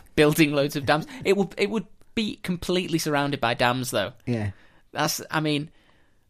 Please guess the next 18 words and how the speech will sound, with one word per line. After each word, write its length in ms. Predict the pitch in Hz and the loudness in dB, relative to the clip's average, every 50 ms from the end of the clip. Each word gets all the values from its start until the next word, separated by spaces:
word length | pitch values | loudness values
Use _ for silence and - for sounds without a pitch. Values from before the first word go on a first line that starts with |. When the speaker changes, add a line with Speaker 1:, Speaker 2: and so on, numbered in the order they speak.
| _ _ - | _ _ -10
Speaker 1:
that's 160 | 160 156 - | -8 -8 -8
a 60 | 147 | -8
tenuous. 580 | - - - 151 139 147 139 127 123 123 - - - | -6 -2 0 0 0 0 0 -2 -2 -4 -4 -6 -6
Would 160 | 175 175 170 | -4 -4 -2
you 140 | 175 185 165 | -2 -2 -2
want 200 | 170 170 165 160 | 0 0 0 0
to 100 | - 151 | 0 0
live 180 | 151 156 151 - | 0 0 0 0
somewhere 400 | - 165 160 147 160 151 135 127 | 0 0 0 2 2 2 2 0
where 180 | 117 113 113 - | 0 -2 -2 -4
it's 140 | - 143 - | -4 -6 -6
just, 300 | - 139 - - - - - - - - - - | -6 -8 -10 -10 -16 -20 -20 -20 -20 -20 -12 -8
if 160 | - 160 - - - | -8 -8 -6 0 2
any 240 | 170 165 165 165 160 | 2 2 2 2 -2
point 420 | - - 165 156 147 147 - - | -2 0 0 2 2 0 -2 -6
of 80 | 147 - | -8 -6
this 180 | 139 135 - | -6 -4 -4
ring 580 | 147 147 147 143 139 139 139 139 131 127 127 | -6 -4 -2 0 0 0 0 -2 -6 -8 -8